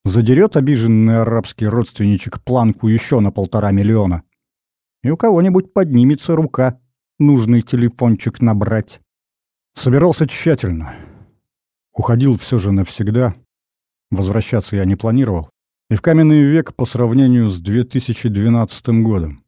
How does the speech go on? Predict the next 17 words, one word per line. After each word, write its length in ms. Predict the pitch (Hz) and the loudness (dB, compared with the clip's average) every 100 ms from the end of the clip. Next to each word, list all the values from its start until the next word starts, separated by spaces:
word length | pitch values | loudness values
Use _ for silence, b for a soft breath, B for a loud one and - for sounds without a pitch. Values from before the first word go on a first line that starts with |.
| _ _ _ _ - | _ _ _ _ -8
Ещё 240 | 104 131 | -2 2
неизвестно, 840 | 131 135 120 127 151 123 95 87 _ _ - | 4 4 2 0 -2 -2 -6 -8 _ _ -4
будет 320 | 110 127 113 | 0 2 0
ли 80 | 113 | 0
возможность 760 | 107 95 117 107 104 98 - - | -2 0 0 2 0 -2 -8 -8
зачерпнуть 920 | 98 107 - 123 117 135 135 - - - | -4 -4 -2 -2 0 0 0 -2 -18 -8
отсюда 680 | 107 - - 139 120 117 - _ _ _ _ | -8 -8 -6 -2 0 0 -2 _ _ _ _
недобранного 1000 | 120 123 98 135 107 117 110 107 107 104 | 2 2 2 0 0 0 2 2 0 -2
в 120 | - | -6
первый 380 | _ 117 98 101 | _ -4 -2 -2
раз. 420 | 95 95 82 - _ _ _ _ _ _ _ _ _ _ _ _ _ _ | -2 -4 -8 -14 _ _ _ _ _ _ _ _ _ _ _ _ _ _
Товарищ 360 | 113 123 156 151 | 0 2 4 4
генерал 380 | 156 156 160 135 | 4 4 2 0
тоже 320 | 185 147 120 | 0 2 0
пособил, 600 | - 107 123 113 123 110 | -2 -2 -2 0 -2 -2
чем 240 | - 107 | -2 -2
смог, 600 | 92 - 113 127 - - | -2 0 0 0 -4 -16